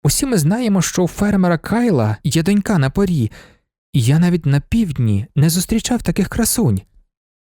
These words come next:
Рой, який з усмішкою слухав цю розмову,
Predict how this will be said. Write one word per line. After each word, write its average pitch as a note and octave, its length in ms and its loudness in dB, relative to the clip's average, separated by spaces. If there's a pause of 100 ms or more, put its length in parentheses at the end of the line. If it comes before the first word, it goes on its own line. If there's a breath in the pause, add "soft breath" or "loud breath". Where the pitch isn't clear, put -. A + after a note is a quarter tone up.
(680)
Рой, A2 560 -2 (560 soft breath)
який - 280 -4
з - 200 -4
усмішкою D#3+ 640 -2
слухав - 380 -4
цю C#3+ 140 -2
розмову, C3 580 -2